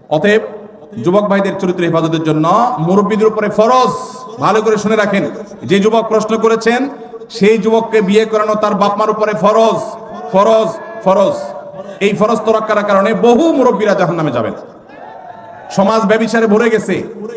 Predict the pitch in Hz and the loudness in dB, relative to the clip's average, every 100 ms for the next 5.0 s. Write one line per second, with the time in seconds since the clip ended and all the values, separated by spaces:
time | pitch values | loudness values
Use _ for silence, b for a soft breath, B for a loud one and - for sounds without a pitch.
0 | - - - - - - 190 196 196 208 | -14 -16 -20 -20 -18 -2 0 2 2 2
1 | 208 190 196 185 196 185 180 185 240 233 | 2 0 0 0 0 0 2 2 2 0
2 | 202 180 - 151 - 180 190 - 214 220 | -2 -2 -2 -4 -2 -2 -2 0 0 2
3 | 220 202 208 214 214 214 202 202 196 190 | 2 2 2 2 0 2 2 0 0 0
4 | 196 190 180 196 196 190 208 202 226 240 | 0 0 0 0 0 2 2 2 0 0